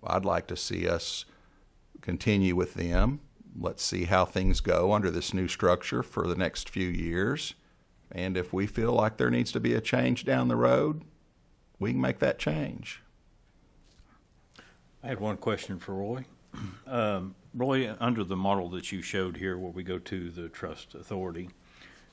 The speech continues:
Speaker 2: and, uh, the, the real, to me, the, uh, the power is us empowering the board that we select.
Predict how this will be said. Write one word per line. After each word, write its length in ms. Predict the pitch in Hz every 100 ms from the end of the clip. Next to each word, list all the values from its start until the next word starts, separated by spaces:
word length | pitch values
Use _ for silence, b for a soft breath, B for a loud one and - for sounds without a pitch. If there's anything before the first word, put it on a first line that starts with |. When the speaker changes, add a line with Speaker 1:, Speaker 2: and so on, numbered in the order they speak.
| -
Speaker 2:
and, 440 | 107 98 98 95
uh, 320 | 95 90 90 85 - - - -
the, 180 | 104 107
the 120 | 98 98
real, 440 | 110 139 104 87 - - - -
to 80 | -
me, 240 | 101 101
the, 420 | 95 85 85 82 80
uh, 160 | 78 - - - - -
the 160 | 110 90
power 420 | 113 95 90 90
is 260 | 85 85
us 220 | 92 90 98
empowering 760 | 85 - 85 87 92 90 87 - -
the 100 | 110
board 460 | 82 92 80 67 - - -
that 120 | 92
we 120 | 87 87
select. 540 | - 78 78 - -